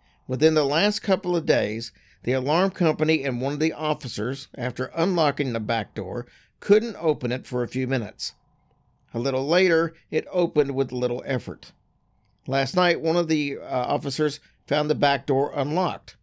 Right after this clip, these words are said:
The alarm did not activate. The officer then turned on the kitchen light and tried to turn on the lights in the rest of the house, but failed. When he exited the house to get his flashlight,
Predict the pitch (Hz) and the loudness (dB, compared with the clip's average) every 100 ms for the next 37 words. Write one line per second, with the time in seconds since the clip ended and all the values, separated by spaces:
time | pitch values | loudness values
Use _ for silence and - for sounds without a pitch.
0 | _ 117 120 143 165 151 131 139 135 135 | _ -6 -2 0 0 -2 -2 0 2 2
1 | 147 - 104 98 - _ _ _ _ _ | 2 -2 -6 -8 -16 _ _ _ _ _
2 | _ _ 123 131 156 156 139 156 139 120 | _ _ -2 2 2 2 0 0 0 2
3 | 190 196 196 175 143 143 135 120 - 180 | 4 2 2 0 2 0 0 -2 -4 -2
4 | 190 147 113 120 120 _ _ _ - 120 | -2 -2 -2 -4 -6 _ _ _ -8 -6
5 | - 156 160 165 160 147 139 131 123 143 | 2 2 2 0 0 0 0 0 2 2
6 | 131 117 131 135 135 143 110 101 107 104 | 2 -2 -4 0 0 0 -2 -6 -6 -10
7 | - - _ 139 - - 143 110 - - | -12 -16 _ -8 -8 -2 -2 -2 -8 -18
8 | _ _ _ _ _ _ _ _ _ _ | _ _ _ _ _ _ _ _ _ _
9 | _ - 139 139 151 202 214 185 151 135 | _ -4 -2 0 2 2 2 -2 2 2
10 | 117 113 120 127 120 120 110 147 156 147 | 2 -2 -4 -4 -2 -4 -2 2 2 2
11 | 151 143 135 | 2 2 0